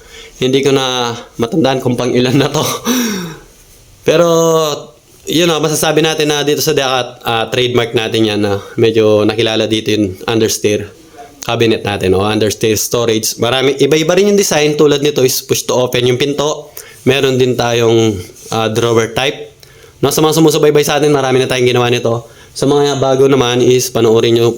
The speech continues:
yung mga video natin sa paggawa nito. Marami na tayong ginawa nito,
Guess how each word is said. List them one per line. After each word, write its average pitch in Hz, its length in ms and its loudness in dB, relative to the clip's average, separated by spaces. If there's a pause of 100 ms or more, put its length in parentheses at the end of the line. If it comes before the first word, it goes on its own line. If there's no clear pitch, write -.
(180)
yung 117 180 4
mga 110 140 2
video 113 260 2
natin 107 300 0
sa - 80 -8
paggawa 104 320 0
nito. 107 240 -2 (640)
Marami 113 320 2
na 113 80 2
tayong 110 180 0
ginawa 117 300 0
nito, 139 240 0